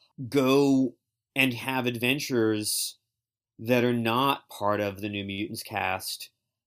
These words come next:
that are not about fighting the Technarchs, and that are not,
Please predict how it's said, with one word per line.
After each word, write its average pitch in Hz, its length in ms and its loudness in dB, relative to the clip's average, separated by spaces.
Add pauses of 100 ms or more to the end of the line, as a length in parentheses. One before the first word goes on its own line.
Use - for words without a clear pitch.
that 107 300 2
are 101 260 0
not 98 420 -4
about 95 340 -4
fighting 95 260 -4
the 92 60 -10
Technarchs, 92 880 -8
and 98 300 -8
that 98 180 -2
are 95 160 -4
not, 95 500 -6